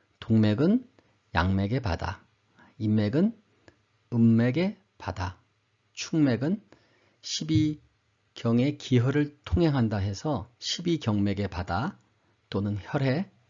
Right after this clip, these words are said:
오장육부의 바다, 그리고 대맥은 허리를 두르기 때문에 모든 경락을 이제 묶어준다고 합니다. 그리고 양교맥, 음교맥은 다리에 있어서,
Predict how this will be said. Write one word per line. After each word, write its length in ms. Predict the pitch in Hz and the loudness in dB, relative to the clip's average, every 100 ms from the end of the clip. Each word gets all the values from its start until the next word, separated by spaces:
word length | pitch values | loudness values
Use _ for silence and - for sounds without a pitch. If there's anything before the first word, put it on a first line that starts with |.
| _ - - _ - | _ -20 -20 _ -2
오장육부의 840 | 113 113 127 123 98 - 104 101 | 0 2 2 2 0 -4 -4 -4
바다, 400 | - 95 85 - _ _ _ _ _ _ _ | -6 -8 -8 -8 _ _ _ _ _ _ _
그리고 320 | - 127 120 120 | -8 -4 -4 -2
대맥은 540 | 110 101 104 104 147 | -2 0 0 0 -2
허리를 480 | 123 - 175 160 156 | -2 -4 -2 0 0
두르기 360 | 101 90 90 | -2 -4 -6
때문에 500 | - 82 104 151 117 - - _ - | -6 -4 -2 -2 -4 -8 -20 _ -2
모든 460 | 113 120 135 139 | 0 2 4 2
경락을 720 | 139 98 98 95 95 151 185 _ _ _ - | 0 -4 -4 -4 -6 -6 -8 _ _ _ -10
이제 120 | 107 | -6
묶어준다고 1000 | 98 123 156 120 101 87 - - _ 110 | -6 0 0 0 -2 -4 -8 -16 _ -10
합니다. 520 | 98 101 - 104 165 - _ _ _ _ _ _ - | -8 -12 -12 -12 -12 -16 _ _ _ _ _ _ -10
그리고 420 | 104 104 110 123 95 | -6 -2 -2 -2 -2
양교맥, 680 | 90 110 113 117 117 120 | 0 0 0 0 0 -2
음교맥은 760 | 117 101 98 90 90 104 160 208 _ - | -4 -4 -4 -4 -4 -4 -4 -4 _ -10
다리에 400 | - 92 104 92 | -6 -4 -2 -4
있어서, 600 | - 82 - 117 170 | -8 -12 -10 -6 -6